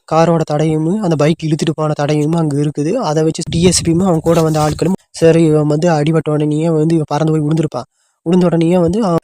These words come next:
அவன் காப்பாத்துறதுக்கு முயற்சி பண்ணி கார்ல எடுத்து போட்டு போயிருப்பாங்க" அப்படின்னு வந்து ஒரு போலீஸ் வந்து சொல்ல,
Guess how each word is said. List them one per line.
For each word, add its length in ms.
அவன் 180
காப்பாத்துறதுக்கு 420
முயற்சி 160
பண்ணி 140
கார்ல 260
எடுத்து 200
போட்டு 220
போயிருப்பாங்க" 420
அப்படின்னு 360
வந்து 240
ஒரு 220
போலீஸ் 260
வந்து 160
சொல்ல, 200